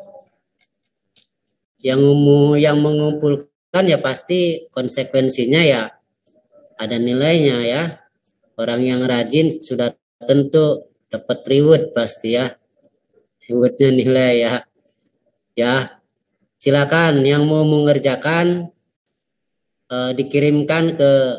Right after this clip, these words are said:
alamat email saya. Tidak ada paksaan sih ini sebetulnya ini, tidak.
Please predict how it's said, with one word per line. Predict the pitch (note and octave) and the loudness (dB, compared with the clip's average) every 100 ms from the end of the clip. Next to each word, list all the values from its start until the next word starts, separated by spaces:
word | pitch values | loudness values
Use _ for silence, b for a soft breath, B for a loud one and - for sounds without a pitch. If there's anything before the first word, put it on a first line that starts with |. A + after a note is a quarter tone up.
| _ _ _ - | _ _ _ -12
alamat | B2 C#3+ C#3 C3+ | -4 -4 -4 -4
email | C3 B2 | -2 -2
saya. | A#2+ A#2+ C#3+ D#3+ - _ _ _ _ _ _ _ _ _ _ _ _ _ | -2 -2 -2 -4 -8 _ _ _ _ _ _ _ _ _ _ _ _ _
Tidak | C3+ C#3 | -2 0
ada | C#3 C#3+ | 0 -2
paksaan | - - F3 F3 | -2 -2 -2 -2
sih | E3 | 0
ini | C#3 C#3 C3+ | 0 0 -2
sebetulnya | B2+ C3 C#3 C3 A#2+ | -4 -4 -2 -2 -2
ini, | A2 F#2+ | -4 -6
tidak. | A#2 A#2 | -10 -12